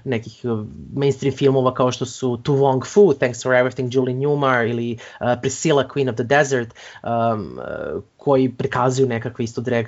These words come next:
queenove, pa opet imamo tu i, ne znam, Hedwig and the Angry Inch, koja nije nužno drag queen, ali opet jedna vrlo flamboyantna, a, persona, a, naravno isto često pominjani Rocky Horror Picture Show, opet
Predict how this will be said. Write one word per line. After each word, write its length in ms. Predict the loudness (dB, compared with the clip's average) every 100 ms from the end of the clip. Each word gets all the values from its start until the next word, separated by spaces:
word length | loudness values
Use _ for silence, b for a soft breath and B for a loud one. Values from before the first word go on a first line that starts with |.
| -6
queenove, 400 | -6 -2 0 0
pa 80 | 0
opet 260 | -2 -4 -4
imamo 220 | -4 -4
tu 180 | -4 -2
i, 40 |
ne 80 | -2
znam, 140 | -4
Hedwig 560 | -4 -4 0 2 0 -4
and 100 | 0
the 80 | 0
Angry 320 | 2 0 2
Inch, 160 | 0 -2
koja 140 | -6
nije 160 | -4 -6
nužno 260 | -6 -4
drag 240 | 0 0 0 -8 -8
queen, 220 | -2 0 0
ali 140 | 0
opet 240 | -2 -2
jedna 160 | -2 -2
vrlo 240 | -2 -4
flamboyantna, 800 | -2 -2 0 2 2 0 -2 -2 B B B 0
a, 180 | 0 2
persona, 640 | 0 2 4 4 4 0 B B -4
a, 640 | 0 2 4 4 4 2 -2 -8
naravno 540 | -6 0 0 0 -2
isto 360 | -6 -4 -4 -4 -2
često 360 | -2 0 -2 -4 -10 -8
pominjani 460 | 0 2 2 0 0
Rocky 260 | -2 -2
Horror 320 | 0 2 2 0
Picture 260 | -8 -6
Show, 340 | 0 4 4 4 B B
opet 480 | -14 -2 -2 -2 -10